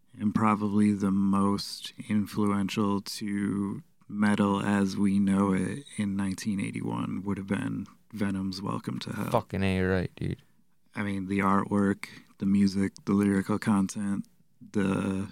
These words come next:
Speaker 1: attire.
Speaker 2: Everything.
Speaker 1: Uh, everything, I
Speaker 2: Yeah.
Speaker 1: think they owe to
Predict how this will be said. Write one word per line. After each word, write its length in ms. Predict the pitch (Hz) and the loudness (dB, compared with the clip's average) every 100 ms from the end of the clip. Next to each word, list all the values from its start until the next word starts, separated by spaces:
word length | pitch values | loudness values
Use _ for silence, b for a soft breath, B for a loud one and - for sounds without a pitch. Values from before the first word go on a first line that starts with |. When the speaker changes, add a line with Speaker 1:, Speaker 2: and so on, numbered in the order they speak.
| - - | -12 -10
Speaker 1:
attire. 680 | 107 - 110 98 98 107 - _ _ _ _ _ _ _ - | -10 -8 -6 -2 0 -2 -6 _ _ _ _ _ _ _ 0
Speaker 2:
Everything. 520 | 104 104 113 - 104 | 0 0 -4 -2 -2
Speaker 1:
Uh, 180 | 98 98 | 0 -2
everything, 800 | 107 107 104 98 110 101 101 104 | 0 4 4 4 2 4 4 4
I 80 | 107 | 2
Speaker 2:
Yeah. 160 | 101 101 | 0 0
Speaker 1:
think 340 | 117 98 - | 2 2 0
they 340 | 107 101 98 98 | 0 2 2 0
owe 400 | 101 101 95 98 | 0 0 2 0
to 760 | 98 - - 107 98 98 98 | -4 -8 -4 0 2 2 0